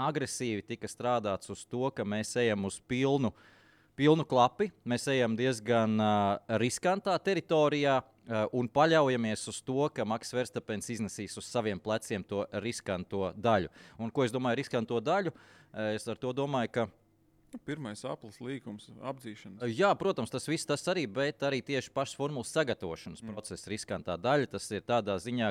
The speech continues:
Speaker 1: ka mēs, ā, ejam agresīvos regulējumos, ā, regulējumos, kas nenodrošina pilotam komfortablu sajūtu, ne kvalifikācijā vienā aplī, ne sacīkstē,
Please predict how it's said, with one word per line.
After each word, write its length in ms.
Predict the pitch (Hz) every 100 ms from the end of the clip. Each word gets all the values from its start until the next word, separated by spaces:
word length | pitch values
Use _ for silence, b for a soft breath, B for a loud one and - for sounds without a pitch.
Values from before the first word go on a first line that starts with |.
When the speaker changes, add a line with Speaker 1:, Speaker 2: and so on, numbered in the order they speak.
| -
Speaker 1:
ka 80 | 98
mēs, 380 | 101 113 123 - B B B B -
ā, 260 | 98 95 - -
ejam 340 | 123 135 107 -
agresīvos 800 | 123 139 117 - 113 98 98 -
regulējumos, 800 | 117 131 156 185 202 202 196 156 139
ā, 80 | 117
regulējumos, 880 | 135 135 120 113 107 107 101 -
kas 320 | - 110 - -
nenodrošina 1200 | 113 107 139 147 117 101 107 101 - 110 98 101 92 -
pilotam 580 | 127 120 104 - 104 92
komfortablu 880 | 117 123 131 113 98 - 101 92 98
sajūtu, 720 | - 117 117 151 202 208 185 - _ _ -
ne 160 | 110 156
kvalifikācijā 640 | 160 143 - 135 - 131
vienā 220 | 127 120 113
aplī, 160 | 110 101
ne 120 | 117
sacīkstē, 680 | - 139 - 120 - 131